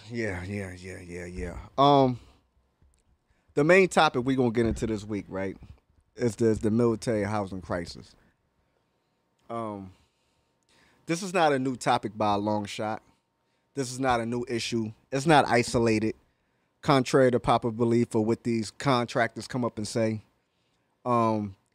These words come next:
the, the, the military housing crisis actually predates the contractor part, the civilian contractor part. Like, I wanna be, I wanna be absolutely clear with this, right?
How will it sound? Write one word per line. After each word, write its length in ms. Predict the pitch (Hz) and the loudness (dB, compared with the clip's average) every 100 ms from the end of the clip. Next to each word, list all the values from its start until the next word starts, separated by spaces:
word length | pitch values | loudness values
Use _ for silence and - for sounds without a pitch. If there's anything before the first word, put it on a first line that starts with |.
| _ _ | _ _
the, 120 | 165 | 2
the, 160 | 139 135 _ _ _ | 2 -2 _ _ _
the 80 | 139 | 2
military 360 | 170 247 247 165 | 6 6 6 2
housing 400 | 139 156 147 123 | 4 2 2 0
crisis 520 | 139 117 - 98 - - | 0 0 -2 -14 -14 -4
actually 420 | 175 170 - 131 | -2 -2 -2 -2
predates 840 | 107 - 151 131 131 123 - - - _ _ _ _ _ _ _ _ _ _ _ _ _ _ _ _ _ - | -2 2 2 2 0 0 -2 -14 -16 _ _ _ _ _ _ _ _ _ _ _ _ _ _ _ _ _ -8
the 80 | |
contractor 640 | 127 160 135 123 110 98 95 | -2 0 0 0 -2 -2 -8
part, 280 | - 90 - | -6 -6 -4
the 80 | |
civilian 420 | 113 120 127 131 107 | -4 0 2 2 2
contractor 560 | 120 101 90 - - | -4 -6 -8 -12 -14
part. 320 | 87 101 - - | -12 -12 -12 -6
Like, 200 | 113 110 | -2 2
I 60 | |
wanna 200 | 131 156 | 4 4
be, 220 | 131 127 - | 4 2 0
I 60 | |
wanna 180 | 143 139 | 2 2
be 160 | 120 - - | 2 -2 2
absolutely 640 | 147 127 - 135 123 117 | 2 2 2 4 4 0
clear 240 | - 117 | -2 -4
with 140 | 90 85 | -4 -6
this, 280 | 71 - - _ _ _ _ _ _ _ _ | -12 -14 -18 _ _ _ _ _ _ _ _
right? 280 | - 95 92 | -8 -6 -6